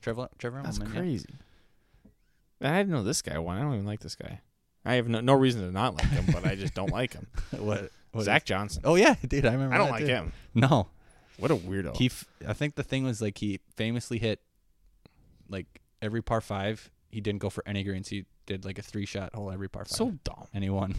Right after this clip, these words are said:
Speaker 2: So
Speaker 1: <laughs> I know. Isn't that
Speaker 2: boring.
Speaker 1: crazy?
Speaker 2: What a loser. Um,
Speaker 1: Nice.
Speaker 2: and then it
Speaker 1: Ten percent.
Speaker 2: went Phil Mickelson, Tiger Woods, Phil Mickelson, then, do you know this? Oh three, initials M W.
Speaker 1: M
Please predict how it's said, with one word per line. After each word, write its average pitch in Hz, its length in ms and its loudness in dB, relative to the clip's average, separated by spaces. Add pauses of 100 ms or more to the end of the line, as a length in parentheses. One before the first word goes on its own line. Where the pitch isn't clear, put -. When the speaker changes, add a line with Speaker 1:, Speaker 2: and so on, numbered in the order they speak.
Speaker 2:
So - 180 -4
Speaker 1:
<laughs> - 0 -
I 107 60 0
know. 104 160 0
Isn't 82 120 2
that 78 140 0
Speaker 2:
boring. 123 140 2
Speaker 1:
crazy? 117 380 -6 (160)
Speaker 2:
What - 80 -6
a 117 40 0
loser. 73 440 -4 (1080)
Um, 127 680 6
Speaker 1:
Nice. - 180 -4
Speaker 2:
and 113 180 0
then 117 140 4
it 117 40 6
Speaker 1:
Ten 113 80 6
percent. 113 100 4
Speaker 2:
went 117 400 4
Phil - 260 6
Mickelson, 123 460 4 (140)
Tiger 123 180 6
Woods, 117 340 6 (280)
Phil 127 160 4
Mickelson, 117 580 0 (640)
then, 101 420 0 (140)
do - 80 -2
you 104 80 2
know 101 80 0
this? - 160 -2 (120)
Oh 113 120 4
three, 113 420 0 (640)
initials 107 440 2 (140)
M 110 220 0
W. 95 380 4 (2750)
Speaker 1:
M 104 260 -8